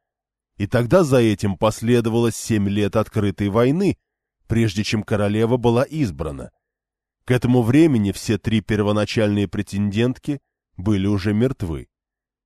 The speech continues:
Элейн машинально взяла свою чашку и отхлебнула. Чай уже остыл, но вкус мёда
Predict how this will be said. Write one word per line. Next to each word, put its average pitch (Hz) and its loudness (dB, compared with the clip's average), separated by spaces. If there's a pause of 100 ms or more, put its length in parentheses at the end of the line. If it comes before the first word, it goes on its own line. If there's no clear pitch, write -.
(440)
Элейн 131 2
машинально 131 4
взяла 120 2
свою 120 2
чашку 135 0
и 120 -8
отхлебнула. 104 -4 (720)
Чай 180 6
уже 156 4
остыл, 156 0
но 117 4
вкус - -4
мёда 135 0